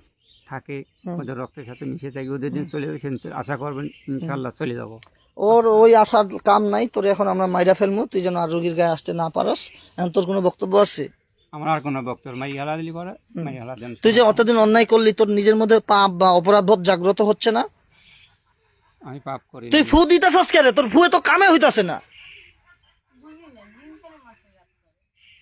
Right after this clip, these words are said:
Speaker 2: হ্যাঁ? তুই ফু দিতাছস কে? তোর ফুয়ে কাম হইতাছে? তুই তো পালাইতেই পারতাছস না, তাহলে এই যে ফু ফা দিতাছস কে? তুই কামের কোথায় আয়? মরার আগেও শয়তানি করলে হইব বেটা?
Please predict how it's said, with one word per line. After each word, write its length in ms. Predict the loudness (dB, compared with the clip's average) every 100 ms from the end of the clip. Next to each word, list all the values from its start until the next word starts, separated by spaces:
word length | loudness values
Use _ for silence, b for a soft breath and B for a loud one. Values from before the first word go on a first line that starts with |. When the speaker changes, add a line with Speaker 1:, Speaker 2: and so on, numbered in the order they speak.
| _ _ _ -6
Speaker 2:
হ্যাঁ? 140 | -6 -6 _ _ _ _ _
তুই 120 | -6 2
ফু 160 | 2
দিতাছস 420 | 2 0 0 -2
কে? 200 | -4 -8 -8 _ _ _ _ -12
তোর 100 | -2
ফুয়ে 200 | 2 2
কাম 200 | 4 2
হইতাছে? 320 | 2 0 -2 -6 _ _ _ _ _
তুই 100 | -8
তো 20 | 0
পালাইতেই 340 | 2 2 0
পারতাছস 440 | -2 -4 -6 -8
না, 120 | -10 -4
তাহলে 180 | -2
এই 60 | 0
যে 80 | -2
ফু 180 | -4 0
ফা 160 | 0
দিতাছস 460 | 0 -6 -6 -8 -12
কে? 140 | -16 B B -8
তুই 80 |
কামের 300 | -2 2 0
কোথায় 300 | 0 -2 -2
আয়? 160 | -4 -8 _ _ _ _ 2
মরার 240 | 4 4
আগেও 160 | 4 4
শয়তানি 320 | 2 2 2
করলে 200 | 4 4
হইব 200 | 6 4
বেটা? 320 | 4 2